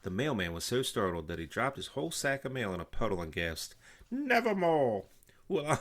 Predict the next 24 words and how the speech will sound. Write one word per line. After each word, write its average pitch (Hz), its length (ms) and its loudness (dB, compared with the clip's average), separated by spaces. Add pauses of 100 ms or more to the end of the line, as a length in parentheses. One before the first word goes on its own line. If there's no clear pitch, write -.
(120)
<laughs> - 160 -20
I 269 100 8
stay 180 480 0
later 151 340 2
than 139 200 -2
half 226 520 -2
past 156 440 0 (420)
ten 139 380 6
at 135 220 0
Oddfellows 127 680 2
Ball, 110 440 2 (340)
or 160 160 0 (200)
touch - 240 2
a 175 60 2
drop 143 380 2
stronger 135 680 6
than 107 320 2
Caribbean 120 800 4
lemon, 113 280 6
and 92 160 -2 (600)
nevermore? 113 920 6 (1500)
Nevermore, 311 640 10 (100)
said 127 300 2
Mortimer, 95 500 0